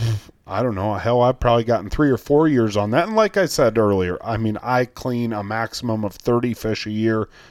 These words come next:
you know, maybe fifty. I don't know. It, it's not much. So, I mean, it's not like I'm putting a heavy strain on this, on this fillet knife. But, I mean, after year two, I'm thinking this thing's on borrowed time. Like, I mean, <laughs> it's paying me back. And, uh,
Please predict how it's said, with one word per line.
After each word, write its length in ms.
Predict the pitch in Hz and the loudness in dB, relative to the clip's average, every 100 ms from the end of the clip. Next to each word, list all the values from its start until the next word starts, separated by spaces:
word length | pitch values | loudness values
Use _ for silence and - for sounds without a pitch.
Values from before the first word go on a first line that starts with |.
| _ | _
you 100 | 104 | -4
know, 260 | 98 92 - _ | -2 -4 -10 _
maybe 360 | 123 113 117 110 | -6 -2 0 -2
fifty. 480 | - 95 - 98 95 - - | -4 -6 -6 -8 -8 -16 2
I 180 | 151 147 | 4 4
don't 140 | 110 | 2
know. 160 | 101 107 | -2 0
It, 260 | 139 127 | -2 -2
it's 240 | 143 135 - | 0 0 0
not 240 | 151 123 | 0 0
much. 380 | 127 113 104 - - _ | 0 0 -2 -6 -16 _
So, 120 | - | 2
I 80 | 143 | 4
mean, 140 | 131 120 | 4 2
it's 160 | 110 | 2
not 140 | 156 139 | 2 4
like 200 | 139 135 | 2 2
I'm 160 | 131 | 2
putting 220 | 139 120 | 2 0
a 40 | 107 | -2
heavy 280 | 107 120 110 | -2 -2 -4
strain 440 | - 135 135 131 | -4 -2 0 0
on 180 | 113 110 | -2 -2
this, 300 | 110 110 - - | -4 -6 -10 -6
on 140 | 127 | -2
this 180 | 120 107 | -2 -4
fillet 260 | - 143 180 | 2 2 4
knife. 240 | 110 107 - - - _ _ | 2 0 -4 -20 -20 _ _
But, 320 | 147 135 113 _ _ - | 4 4 2 _ _ 0
I 80 | |
mean, 240 | 131 120 98 - - - - _ _ - | 2 2 -2 -14 -20 -20 -20 _ _ 0
after 320 | 120 - 190 | 2 4 4
year 240 | 127 131 123 | 4 4 4
two, 320 | - 160 107 | 4 4 4
I'm 160 | 123 | 0
thinking 360 | 151 127 113 110 | 2 -2 0 0
this 180 | 131 - | 0 0
thing's 220 | 120 101 | -2 0
on 160 | 98 104 | -2 2
borrowed 340 | 117 101 95 | 2 4 2
time. 360 | 123 123 98 101 | 2 2 0 0
Like, 200 | 117 143 | 2 2
I 60 | |
mean, 200 | 127 135 | 2 2
<laughs> 40 | 104 - | 0 0
it's 220 | 135 - | 0 2
paying 360 | - 160 117 113 | 2 2 0 0
me 160 | 160 | 0
back. 360 | 131 98 90 - - - - - | 2 0 -2 -6 -18 -20 -16 0
And, 260 | 147 131 | 0 2
uh, 160 | 123 | 0